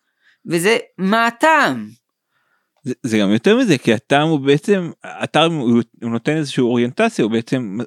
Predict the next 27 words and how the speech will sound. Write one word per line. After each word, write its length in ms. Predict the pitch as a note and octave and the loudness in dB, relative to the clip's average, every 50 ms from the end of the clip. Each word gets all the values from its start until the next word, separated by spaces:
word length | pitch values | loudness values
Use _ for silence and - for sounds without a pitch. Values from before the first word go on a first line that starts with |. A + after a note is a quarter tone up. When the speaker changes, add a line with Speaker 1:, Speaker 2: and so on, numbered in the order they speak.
| - _ | -10 _
Speaker 2:
עוזר 300 | G#2+ A#2 A2 B2 D3 C#3+ | -6 -4 0 0 2 2
לי 140 | D#3 D#3 | 2 2
להבין 500 | D3 C#3 C3 A2+ C3+ C#3 D3 G3 G3+ D#3+ C3+ - - _ _ - | 0 0 0 0 0 0 0 0 0 -2 -4 -8 -14 _ _ -10
מתי 360 | A2+ B2+ - - A#2+ A#2+ B2 | -10 -6 -4 -2 -2 -2 -2
זה 100 | A#2 A#2 | -2 -4
אסור, 320 | A2 - - A3 A#3 F#3+ | -8 -4 -2 -2 -2 -2
מתי 280 | B2+ A#2 A2+ - A2 A2 | -4 -6 -6 -6 -8 -6
זה 120 | G#2+ A#2 | -4 -4
לא 120 | B2 G3 A3 | -2 -2 -4
אסור, 400 | G#3+ - - C#3 A2+ A2+ - - | -4 -4 -4 -4 -4 -6 -8 -10
מה, 140 | A2 G#2+ - - | -14 -14 -14 -8
מה 140 | A#2 A#2+ | -6 -6
מותר, 380 | B2 B2 A#2 - - - - - | -6 -6 -8 -8 -6 -6 -6 -6
מה 180 | - - - C3+ | -6 -8 -10 -10
אסור. 380 | - - G#3+ G3+ D3+ - - _ _ _ | -6 -4 -4 -4 -4 -6 -10 _ _ _
Speaker 1:
כן, 80 | - - - - | -16 -16 -16 -16
Speaker 2:
כי 60 | - | -4
Speaker 1:
כמו, 120 | - B2 A#2 | -2 -2 -2
Speaker 2:
בלי 160 | B2 C#3 F3 | 0 0 0
Speaker 1:
כמו 120 | F3+ F#3 | 2 2
Speaker 2:
טעם 100 | F#3+ G3 | 2 2
Speaker 1:
שגם 100 | G3 G3 | 2 2
Speaker 2:
אין 80 | F#3+ F#3+ | 2 2
Speaker 1:
ראינו 200 | G3 G#3 G#3 G#3+ | 2 2 2 2
Speaker 2:
לי 60 | G3 | 0
Speaker 1:
בית 120 | G#3+ G#3 | -2 -4
פת, 280 | - - D4+ C4+ D3 C3 | -2 -2 -2 -2 -2 -4